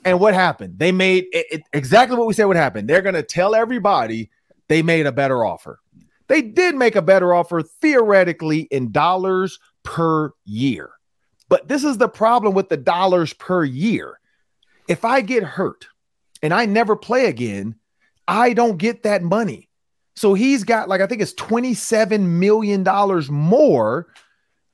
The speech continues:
and it's a guarantee. It's like three hundred fifty, whatever it is, odd some dollars for thirteen years,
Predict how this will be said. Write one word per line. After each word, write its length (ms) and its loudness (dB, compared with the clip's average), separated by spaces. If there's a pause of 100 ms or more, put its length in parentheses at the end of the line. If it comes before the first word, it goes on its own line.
(140)
and 160 2
it's 100 -2
a 80 2
guarantee. 1200 0
It's 120 -6
like 120 -4
three 200 0
hundred 220 0
fifty, 360 -4
whatever 320 2
it 60 -4
is, 460 -2
odd 200 -2
some 220 -4
dollars 380 2
for 100 -6
thirteen 560 -2
years, 500 0